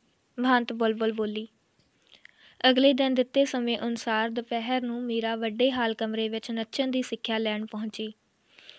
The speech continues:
ਕਹਿਣ ਅਨੁਸਾਰ ਮਨ-ਮਨ ਬੋਰਾਂ ਵਾਲੇ ਛਣਕਦੇ ਘੁੰਗਰੂ ਉਸਨੇ ਮੱਥੇ ਨੂੰ ਛੁਆ ਕੇ ਦੋਨਾਂ ਪੈਰਾਂ ਵਿੱਚ ਬੰਨ੍ਹ ਲਏ।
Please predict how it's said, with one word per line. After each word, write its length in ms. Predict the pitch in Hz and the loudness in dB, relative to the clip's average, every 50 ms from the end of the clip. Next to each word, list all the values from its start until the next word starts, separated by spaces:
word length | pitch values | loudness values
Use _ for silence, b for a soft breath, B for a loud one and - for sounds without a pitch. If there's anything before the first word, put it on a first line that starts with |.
| B B B _ | B B B _
ਕਹਿਣ 360 | - 247 240 254 269 285 285 277 | -2 0 2 2 2 2 2 0
ਅਨੁਸਾਰ 440 | 269 269 - - 247 240 240 262 269 | 0 -2 -2 0 2 2 2 2 2
ਮਨ-ਮਨ 500 | 254 247 240 233 240 247 254 262 269 262 | 0 0 0 0 0 0 -2 -2 -2 -2
ਬੋਰਾਂ 380 | 226 226 233 226 233 240 262 | 0 2 2 4 2 2 2
ਵਾਲੇ 260 | 262 254 240 240 247 254 | 2 2 2 2 2 0
ਛਣਕਦੇ 520 | - - 247 226 220 - 233 226 262 269 | -2 -4 -6 -6 -4 -4 0 2 2 2
ਘੁੰਗਰੂ 420 | 262 - 262 247 226 220 220 240 254 _ _ _ | 0 -2 -4 -2 -2 -2 -2 -4 -6 _ _ _
ਉਸਨੇ 320 | - 233 240 - 254 254 254 | -2 -2 -2 0 -2 -2 -2
ਮੱਥੇ 420 | 247 233 220 - _ - 277 269 | -2 -2 -6 -6 _ -4 -4 -2
ਨੂੰ 140 | 269 262 262 | -2 -4 -6
ਛੁਆ 340 | 262 - - 262 240 220 220 | -4 -2 0 0 2 0 0
ਕੇ 200 | 214 - 240 247 | 0 0 0 0
ਦੋਨਾਂ 360 | 226 240 233 240 262 277 285 | 2 0 -2 -2 -4 -4 -4
ਪੈਰਾਂ 300 | - 247 226 220 220 220 | -2 -2 -2 -2 -4 -4
ਵਿੱਚ 200 | 226 226 226 - 233 - | -6 -6 -8 -10 -8 -6
ਬੰਨ੍ਹ 200 | 214 208 208 220 | -4 -4 -4 -4
ਲਏ। 220 | 233 220 208 220 | -4 -4 -4 -6